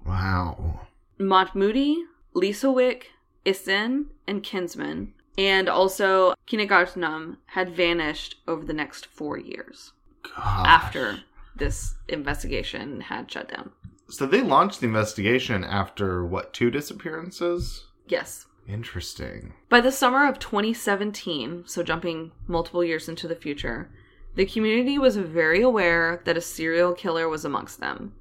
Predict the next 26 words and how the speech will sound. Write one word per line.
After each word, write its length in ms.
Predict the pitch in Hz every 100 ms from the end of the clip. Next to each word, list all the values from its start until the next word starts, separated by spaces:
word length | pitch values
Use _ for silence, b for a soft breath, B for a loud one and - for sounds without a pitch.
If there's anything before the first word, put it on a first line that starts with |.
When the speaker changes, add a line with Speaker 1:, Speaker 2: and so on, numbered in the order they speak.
| - _
Speaker 1:
Mm-hmm. 440 | - 143 123 135 - - -
Speaker 2:
The 80 |
alleged 360 | 196 202 208 208
victims 580 | 196 196 220 202 202 202
fit 180 | - 180
a 60 |
pattern. 600 | - 196 151 147 147 190 - b b b b
Most 400 | 175 180 190 214
of 60 |
them 180 | 202 202
was, 180 | 190 180 -
were 180 | 175 175
Middle 280 | 170 180
Eastern 480 | - 175 - 175 170
or 100 | 127
South 280 | 170 135 156
Asian 300 | 135 160 175
descent. 600 | 185 208 170 165 175 - _ b b b
They 140 | 175
lived 520 | 165 160 170 180 180
on 220 | - 165 160
the 60 |
margins 580 | 151 143 151 175 175 170
of 260 | - 160 -
Canadian 400 | 165 156 170 175
society, 800 | 208 208 165 160 160 170 190